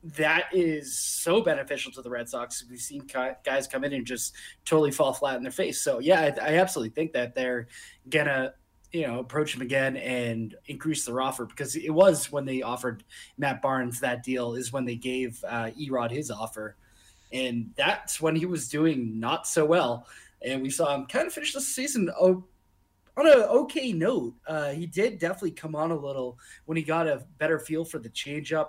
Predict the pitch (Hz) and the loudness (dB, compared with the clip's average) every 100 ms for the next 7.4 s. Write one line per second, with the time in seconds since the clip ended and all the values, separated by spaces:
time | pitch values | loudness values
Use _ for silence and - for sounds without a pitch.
0 | - 127 123 120 120 120 120 127 143 131 | -4 -8 -6 -6 -6 -6 -6 -4 -4 -6
1 | 113 - 113 107 107 104 - 127 113 - | -8 -6 -6 -8 -10 -10 -6 -4 -4 -6
2 | - - - - _ - 196 202 - 160 | -16 -18 -20 -20 _ 0 2 0 -8 -8
3 | 165 - _ - 208 339 - 175 262 320 | -8 -16 _ 2 4 4 -2 0 2 2
4 | 156 139 - _ _ - - 240 247 165 | 0 -2 -12 _ _ -8 -2 4 4 4
5 | 147 135 139 190 262 - 156 - 135 135 | 0 -2 0 0 0 -4 -6 -8 -6 -4
6 | 127 127 123 143 170 175 131 147 202 120 | -2 -4 -6 0 2 2 0 -2 -2 -4
7 | 107 101 - - | -10 -10 -10 -10